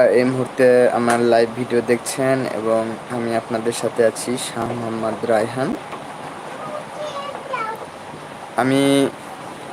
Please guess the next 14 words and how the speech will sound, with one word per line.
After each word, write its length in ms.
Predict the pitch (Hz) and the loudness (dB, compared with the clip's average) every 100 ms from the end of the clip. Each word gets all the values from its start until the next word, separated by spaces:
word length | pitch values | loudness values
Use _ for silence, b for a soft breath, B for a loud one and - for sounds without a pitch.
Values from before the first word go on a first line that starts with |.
| - 131 131 | -8 -2 6
বেশ 180 | 135 147 - - - - | 6 6 2 0 -4 0
কিছুদিন 420 | 135 - 127 131 123 | 2 2 2 2 2
ধরে, 220 | 123 123 123 196 - - - - - - - - - - - - 659 659 605 640 659 - 640 679 120 123 | 4 4 6 2 -4 -14 -14 -12 -14 -14 -14 -14 -14 -14 -12 -8 -4 -2 -2 -2 -4 -4 -2 -2 0 2
বেশ 140 | 151 - | 2 2
কিছুদিন 400 | 131 - 135 139 139 | -4 -4 0 0 2
ধরে 200 | 131 127 139 - 123 | 2 4 4 4 2
YouTube-এ 640 | 120 127 127 120 123 123 123 123 - 113 | 0 2 2 4 6 8 8 6 2 -4
এবং 220 | 107 117 113 101 - | 2 2 2 -4 -4
Facebook-এ 420 | 120 113 120 123 113 | -4 -4 0 0 0
ভিডিও 280 | 117 107 113 113 - 113 | -4 2 4 4 4 0
আপলোড 280 | - 117 - 117 | 0 -2 2 2
করি, 180 | 113 127 - - - - - - - - - - - - - | 2 0 -4 -14 -14 -14 -14 -14 -12 -12 -12 -12 -12 -10 0
Facebook-এ 420 | 127 117 110 123 113 | 2 2 0 2 4
রিলস 240 | 120 131 | 4 2